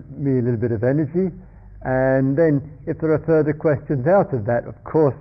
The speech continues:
there'll be plenty of time and opportunity for you to ask. So I think you can, might appreciate that part of the reason for the written meditation in, in,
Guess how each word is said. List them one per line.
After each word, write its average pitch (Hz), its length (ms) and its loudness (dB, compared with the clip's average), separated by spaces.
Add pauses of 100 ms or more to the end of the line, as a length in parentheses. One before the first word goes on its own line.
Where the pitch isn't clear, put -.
(120)
there'll 117 140 -8
be 113 140 -4
plenty 131 500 -4
of 113 160 -6
time 120 400 -4
and 110 160 -6 (240)
opportunity 117 840 -6
for 120 120 -6
you 113 200 -2 (120)
to 113 340 -4
ask. 107 280 0 (720)
So 135 300 0 (460)
I 139 60 -12
think 151 180 -6
you 143 80 -6
can, 127 240 -4
might 143 280 -4
appreciate 139 800 -2
that 127 180 -6 (420)
part 175 280 -2
of 147 60 -6
the 131 80 -4
reason 117 460 -4
for 156 180 -2
the 123 80 -4
written 120 640 0
meditation 135 640 -2
in, 110 200 -6
in, 117 220 -2